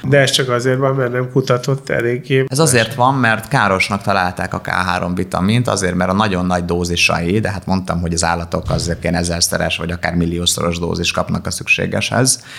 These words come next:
Speaker 2: és náluk azért az nem káros, de hogy embernél azt vették észre, hogy a nagy, nagyon nagy dózisai azok a glutatión szintet,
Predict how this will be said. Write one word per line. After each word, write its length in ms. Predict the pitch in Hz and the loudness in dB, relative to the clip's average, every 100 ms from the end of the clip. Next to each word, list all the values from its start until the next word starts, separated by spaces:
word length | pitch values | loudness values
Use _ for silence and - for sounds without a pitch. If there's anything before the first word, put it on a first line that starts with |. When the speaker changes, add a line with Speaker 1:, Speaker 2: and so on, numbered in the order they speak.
| - | -12
Speaker 2:
és 160 | 92 - | -8 -2
náluk 360 | 87 87 87 | 0 0 0
azért 260 | 85 85 85 | 0 2 2
az 120 | 85 | 2
nem 180 | 87 90 | 2 0
káros, 560 | 92 78 80 104 - - - - - | 0 -4 0 2 0 -2 -10 -14 -2
de 120 | 90 | 2
hogy 140 | 92 | 4
embernél 480 | 98 87 85 87 87 | 4 2 2 0 0
azt 180 | 85 - | 0 0
vették 400 | 85 - 82 - | -4 -4 -4 0
észre, 500 | 117 143 127 113 107 | 2 2 2 2 0
hogy 220 | 101 85 85 | 0 0 2
a 40 | |
nagy, 240 | 92 87 85 - | 2 2 -2 -2
nagyon 300 | 92 90 87 | 0 0 0
nagy 160 | 87 | -2
dózisai 640 | 82 87 85 82 - 85 92 | 2 2 2 0 0 2 2
azok 280 | 87 87 92 | 0 -2 -2
a 60 | |
glutatión 680 | 90 95 92 82 85 82 80 | 0 0 0 -2 -2 -2 0
szintet, 680 | - 80 85 76 104 - | 0 -2 -2 -2 -4 -6